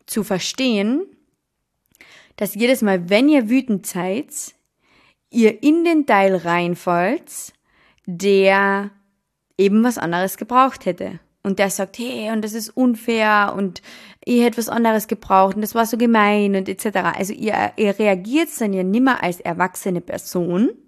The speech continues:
sondern als verletzter Anteil in euch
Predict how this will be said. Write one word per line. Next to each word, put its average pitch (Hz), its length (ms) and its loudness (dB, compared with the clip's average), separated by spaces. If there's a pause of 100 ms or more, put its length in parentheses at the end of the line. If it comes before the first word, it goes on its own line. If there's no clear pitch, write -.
(960)
sondern 240 440 2
als 196 320 -2
verletzter 220 580 -2
Anteil 214 420 2
in 190 240 -4
euch - 480 -8